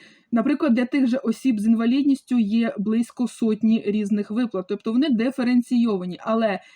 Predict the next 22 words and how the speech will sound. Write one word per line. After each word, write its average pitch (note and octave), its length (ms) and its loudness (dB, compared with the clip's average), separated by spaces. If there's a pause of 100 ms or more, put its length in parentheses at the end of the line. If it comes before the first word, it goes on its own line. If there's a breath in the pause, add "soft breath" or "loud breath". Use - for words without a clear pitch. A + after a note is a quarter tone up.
(100)
ці D4+ 220 2
люди C#4 420 2
від G#3+ 180 0
цього G#3 340 -2
не G#3 120 0
стають B3 380 0
багатшими, A3 480 -2
від F#3+ 140 -6
того, A#3 220 0
що - 160 -8
цих G#3 220 -6
виплат G3+ 300 -4
багато, F#3+ 480 -6 (180)
що - 140 -6
вони G#3+ 100 2
настільки A3+ 520 -2
роздрібнені. G3 760 -4 (260 soft breath)
Тому A#3 160 2
вона G#4 160 -2
каже, D4+ 260 -2
що C4+ 160 -4
потрібно B3 600 0